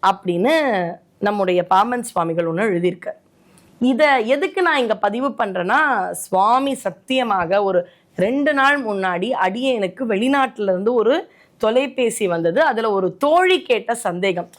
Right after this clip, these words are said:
இந்த சந்தேகம் அவங்கள கேட்கும் பொழுதுதான் அடியேனுக்கு இதை ஒரு பதிவா கொடுக்கணும் அப்படின்ற ஆசை வந்தது. முதல்ல முருகனை கூப்பிட பகை கடிதல், "திருவளர் சுடருருவே, சிவைகரம் அமருருவே, அருமறை தொழுமுருவே"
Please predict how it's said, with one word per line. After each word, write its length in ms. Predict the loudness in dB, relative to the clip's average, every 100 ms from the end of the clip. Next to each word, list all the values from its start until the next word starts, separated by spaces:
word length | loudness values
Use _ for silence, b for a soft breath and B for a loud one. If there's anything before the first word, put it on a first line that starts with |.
| b b
இந்த 260 | 0 2 2
சந்தேகம் 640 | 2 0 0 0 0 2 2
அவங்கள 360 | 2 0 -2 -2
கேட்கும் 460 | -2 0 -2 0
பொழுதுதான் 500 | 4 4 4 2 2
அடியேனுக்கு 320 | 2 -2 -2 0
இதை 140 | 0
ஒரு 120 | 2 0
பதிவா 420 | 0 4 2 2
கொடுக்கணும் 480 | -4 -4 -2 0 -2
அப்படின்ற 300 | -2 -4 -2
ஆசை 380 | -2 -4 -4 -4
வந்தது. 360 | -2 -4 -8 B B B
முதல்ல 440 | 0 4 6 6 4
முருகனை 560 | 2 4 4 2 -2
கூப்பிட 720 | -4 -6 -2 0 4 2 0 2
பகை 440 | 2 4 2 2
கடிதல், 480 | -4 -2 -2 -4 -8 b b b _
"திருவளர் 680 | 0 4 6 6 4 4 2 0
சுடருருவே, 800 | 0 2 0 0 2 2 2 -2 b
சிவைகரம் 760 | -4 0 4 4 4 2 2 2
அமருருவே, 840 | 0 2 0 -2 -2 0 0 0 b b
அருமறை 680 | 4 4 6 4 4 2 2
தொழுமுருவே" 800 | 0 2 0 0 0 2 2 0